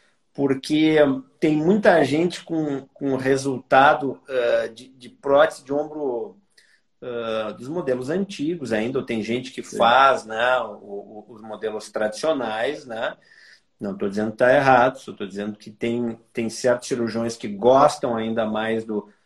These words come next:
Speaker 1: do modelo total, né, ou parcial em alguns casos, né? E, e o, hoje em dia, na última década, né,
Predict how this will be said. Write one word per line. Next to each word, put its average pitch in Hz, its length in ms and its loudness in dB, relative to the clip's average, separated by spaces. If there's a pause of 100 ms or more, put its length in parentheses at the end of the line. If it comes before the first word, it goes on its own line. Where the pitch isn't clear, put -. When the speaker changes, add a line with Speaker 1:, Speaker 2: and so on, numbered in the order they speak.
(160)
Speaker 1:
do 110 60 -8
modelo 107 1040 -2
total, 110 760 4
né, 101 280 -2
ou 165 180 -4
parcial 107 520 -6
em - 40 -8
alguns 101 220 -14
casos, 117 640 -2
né? 117 300 -4 (480)
E, 120 300 -2
e 120 220 0
o, 120 240 0
hoje 135 340 4
em 117 120 0
dia, 135 180 2
na 110 120 2
última 135 360 2
década, 127 760 2
né, 110 260 -8